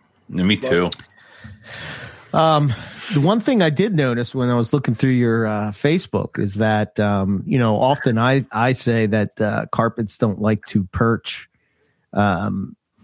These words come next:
Speaker 2: l-,
Speaker 1: Like
Speaker 2: like
Speaker 1: a
Speaker 2: on
Speaker 1: green
Speaker 2: those
Speaker 1: tree.
Speaker 2: single perches,
Speaker 1: Yeah.
Speaker 2: but I <laughs> noticed that your diamonds do. So again, you know, it's not
Speaker 1: Diamonds
Speaker 2: always
Speaker 1: are
Speaker 2: a,
Speaker 1: weird. Yeah.
Speaker 2: a, a, a s-,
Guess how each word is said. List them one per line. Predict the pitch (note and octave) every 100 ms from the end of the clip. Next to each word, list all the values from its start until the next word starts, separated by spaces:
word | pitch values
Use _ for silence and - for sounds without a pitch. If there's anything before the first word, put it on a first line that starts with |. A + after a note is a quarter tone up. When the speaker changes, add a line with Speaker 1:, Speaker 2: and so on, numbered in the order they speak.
| -
Speaker 2:
l-, | -
Speaker 1:
Like | -
Speaker 2:
like | F#2 G#2+
Speaker 1:
a | F2+
Speaker 2:
on |
Speaker 1:
green | A#2 A2+
Speaker 2:
those | A2
Speaker 1:
tree. | F#2
Speaker 2:
single | C#3 B2 A2+
perches, | C3+ C#3 D3 F#2+
Speaker 1:
Yeah. | E2+
Speaker 2:
but | A#2 A#2
I | A#2
<laughs> | A#2
noticed | C3+ A#2+ - -
that | F3+
your | F3
diamonds | D#3 - E3+ F3 D#3 B2 -
do. | E3 D#3+ A2
So | - C#3
again, | C3+ E3+ D3+ B2
you | B2+
know, | B2+ A#2+
it's | A#2+ -
not | C#3 A#2+
Speaker 1:
Diamonds | A#2+ C3 A2+
Speaker 2:
always | G2
Speaker 1:
are |
Speaker 2:
a, | F2
Speaker 1:
weird. | F2 E2 - -
Yeah. | G2+ F#2 F2
Speaker 2:
a, | C3+ C3 C3+ B2 C3+
a, | - C#3
a |
s-, | C3+ -